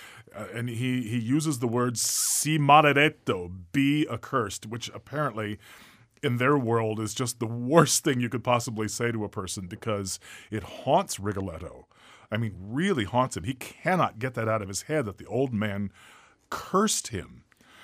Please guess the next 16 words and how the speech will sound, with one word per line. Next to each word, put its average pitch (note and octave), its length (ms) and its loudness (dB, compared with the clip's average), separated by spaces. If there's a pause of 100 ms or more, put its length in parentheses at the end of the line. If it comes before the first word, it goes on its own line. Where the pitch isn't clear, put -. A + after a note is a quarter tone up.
(220)
And G#2+ 100 -4
he G#2+ 60 -2
says D#3 220 0
it A2+ 100 -2
over B2+ 280 4
and A2+ 80 2
over G2+ 220 2
and G2+ 80 -2
over A#2+ 240 -2
again D2 400 -14 (460)
to B2 100 -2
the G#2 100 -2
point A#2 340 -4
where A2 320 2
you A2 160 -2
wonder, A2 560 0